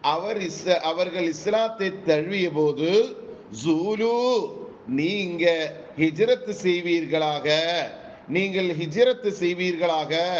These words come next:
மக்காவிலிருந்து மதீனாவிற்கு செல்வீர்களாக என்று சொல்லப்பட்டது.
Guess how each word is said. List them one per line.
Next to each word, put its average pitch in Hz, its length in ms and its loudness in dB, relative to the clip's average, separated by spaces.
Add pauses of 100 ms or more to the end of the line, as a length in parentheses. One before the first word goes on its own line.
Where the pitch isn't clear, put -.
(460)
மக்காவிலிருந்து 202 1000 0
மதீனாவிற்கு 180 880 -2 (100)
செல்வீர்களாக 180 840 0 (600)
என்று 170 840 0 (320)
சொல்லப்பட்டது. 151 1200 2